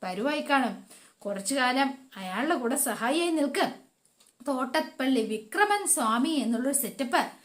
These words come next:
നമുക്ക് ഇവിടെ അങ്ങ് തുടങ്ങാം, എന്ത് പറയുന്നു?" എന്ന് ചോദിച്ചു.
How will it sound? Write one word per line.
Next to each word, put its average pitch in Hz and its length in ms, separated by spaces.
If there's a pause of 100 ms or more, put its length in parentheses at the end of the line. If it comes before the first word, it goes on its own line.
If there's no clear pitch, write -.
(260)
നമുക്ക് 214 540
ഇവിടെ 214 240
അങ്ങ് 302 300
തുടങ്ങാം, 254 640
എന്ത് 349 160
പറയുന്നു?" 285 560
എന്ന് 208 140
ചോദിച്ചു. 190 280